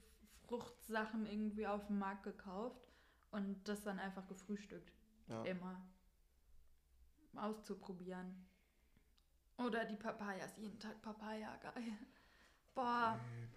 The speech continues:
Speaker 2: Papaya ist
Speaker 1: doch.
Speaker 2: einfach nicht lecker.
Speaker 1: Aber, ja, ich möchte noch auf die Mango eingehen,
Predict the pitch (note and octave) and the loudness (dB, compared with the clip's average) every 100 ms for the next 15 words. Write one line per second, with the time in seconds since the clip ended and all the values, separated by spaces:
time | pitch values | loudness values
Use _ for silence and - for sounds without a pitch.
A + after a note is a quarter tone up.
0 | B2 - A#2 A#2 A2 G#2 A#2+ A2+ A2+ A2+ | -6 0 4 4 4 2 2 0 -2 -2
1 | G2+ G#2 A#2+ B2+ - - - - - - | -4 -4 -4 -6 -10 -18 -8 -4 -2 -4
2 | - - - - - B3 C4 - - - | -4 -6 -10 2 6 10 10 8 -4 -12
3 | - - - - A#3+ A3 - - - - | -16 -20 -12 2 4 4 2 -12 -18 -18
4 | - - B3 - C4 B3+ A#3+ G#3+ A3+ A3 | -14 -6 -2 2 2 2 0 2 2 2
5 | A3 A3+ A#3 A3+ - A#3+ A#3+ G#3 G3 F#3+ | 2 4 4 2 2 4 4 4 2 -2